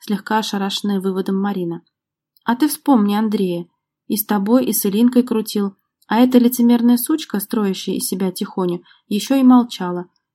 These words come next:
А ты, между прочим, по-прежнему с ней общаешься", освежает ее память Игнатова.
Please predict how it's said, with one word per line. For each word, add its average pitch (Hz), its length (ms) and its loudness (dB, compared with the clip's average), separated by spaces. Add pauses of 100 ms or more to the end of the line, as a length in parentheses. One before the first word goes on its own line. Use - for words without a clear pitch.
(120)
А 202 140 -4
ты, 285 160 0
между 208 280 2
прочим, 190 360 -4
по-прежнему 196 560 0
с - 140 -12
ней 226 120 0
общаешься", 180 640 -6 (320)
освежает 190 560 -4
ее 190 140 -4
память 185 380 -4
Игнатова. 180 520 -4